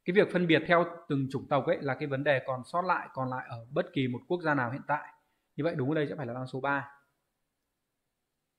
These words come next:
Câu bốn này, "Tori wa nakigoe de otagai wo sabetsu shiatte iru toyu." Nghe nói là các loài chim nó phân,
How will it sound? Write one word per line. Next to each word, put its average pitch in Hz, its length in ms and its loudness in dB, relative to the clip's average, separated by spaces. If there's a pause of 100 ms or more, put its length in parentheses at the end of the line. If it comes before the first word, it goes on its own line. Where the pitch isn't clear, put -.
(340)
Câu 185 120 4
bốn 160 200 8
này, 151 420 0 (260)
"Tori 165 260 4
wa 170 240 6
nakigoe 156 640 4
de 175 360 0
otagai 139 540 0
wo 147 160 -2
sabetsu 151 480 0
shiatte 151 580 -4
iru 139 280 2
toyu." 135 400 0 (340)
Nghe 160 140 4
nói 151 160 4
là 160 80 2
các 185 120 -2
loài 143 180 4
chim 165 320 4
nó 135 400 2
phân, 160 260 0